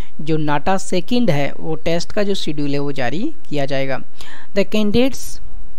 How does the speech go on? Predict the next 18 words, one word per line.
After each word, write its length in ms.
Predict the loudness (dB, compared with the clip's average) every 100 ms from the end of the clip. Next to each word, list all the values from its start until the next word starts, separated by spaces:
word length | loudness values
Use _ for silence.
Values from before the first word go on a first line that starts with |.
| 0 0 0 0 0 0 0 2
are 220 | 2 2
required 580 | 2 0 2 4 4 4 2
to 100 | 0 0
confirm 460 | 0 0 0 0 0
their 200 | 0 0 0 0
venue 280 | 0 0
of 140 | 0 0
examination 840 | 0 0 0 0 0 0 0 0 0 0
as 300 | 0 0 0 0
either 360 | 0 0 0 0 0
home 260 | 0 0 0 0 0
or 260 | 0 0 0 0 0
nearest 560 | 0 0 2 2 2 0
test 320 | 0 0 -2
center 400 | -2 0 0 0 0
as 300 | 0 0 0 0
per 200 | 0 0
the 180 | 0 0